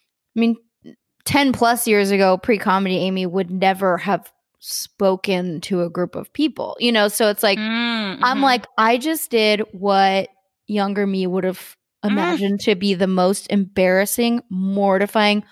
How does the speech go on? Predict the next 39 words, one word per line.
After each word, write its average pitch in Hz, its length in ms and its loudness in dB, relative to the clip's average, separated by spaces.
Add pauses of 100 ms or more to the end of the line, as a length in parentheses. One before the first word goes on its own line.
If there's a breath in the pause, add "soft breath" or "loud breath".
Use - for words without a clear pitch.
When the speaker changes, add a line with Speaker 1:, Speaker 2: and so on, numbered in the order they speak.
(280 soft breath)
Speaker 1:
horrible 208 840 2
thing 196 380 -2
someone 196 340 -4
could 190 180 -6
do 190 340 0 (380 soft breath)
publicly, 254 600 0 (120)
and 220 140 2
I 202 140 2
feel 220 180 -4
fine. 196 520 -6 (260)
And 240 120 2
Speaker 2:
Ugh. 240 60 2
Speaker 1:
that's 233 220 0 (160)
huge. 254 760 0 (520)
Speaker 2:
That 269 200 0
is 240 280 2
huge. 190 400 0
I 214 60 0
don't 233 160 -2
know 247 100 -2
if 226 180 -8
any 190 260 -4
teenagers 185 640 -6
listen 170 300 -8
to 185 120 -8
this, 147 440 -6
but 185 300 2
Speaker 1:
<laughs> - 760 -20
Speaker 2:
all 233 140 -2
I 226 80 2
can 214 200 -12
say, 185 360 0
I, 202 240 -2
I 233 160 -2
wish 226 560 0
I 240 140 0
knew. 185 640 -4
I 214 140 -2
wish 220 280 -4